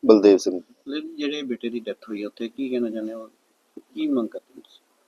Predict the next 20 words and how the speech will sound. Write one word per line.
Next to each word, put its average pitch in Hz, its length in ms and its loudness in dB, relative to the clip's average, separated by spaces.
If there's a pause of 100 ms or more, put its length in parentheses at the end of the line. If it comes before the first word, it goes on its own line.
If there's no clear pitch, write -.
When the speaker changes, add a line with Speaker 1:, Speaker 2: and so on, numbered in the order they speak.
(640)
Speaker 1:
ਉਹਨੂੰ 127 220 8
ਜੀ 131 220 8
ਉਹਦਾ 117 420 6
ਸਹੁਰਾ 110 240 8
ਪਰਿਵਾਰ 101 280 6
ਬਹੁਤ 98 240 6
ਤੰਗ 92 240 10
ਪਰੇਸ਼ਾਨ 92 320 4
ਕਰਦਾ 90 320 8
ਸੀ, 98 140 -4 (520)
ਉਹ 190 80 4
ਸਾਡੇ - 260 6
ਕੋਲੇ 92 160 6
ਗੱਲ 87 220 4
ਵੀ 95 120 -6
ਕਰਦਾ 90 340 6
ਸੀ, 92 140 -12
ਤੇ - 1040 -10 (340)
ਪਰ 90 100 8
ਉਹਨੂੰ, 95 220 4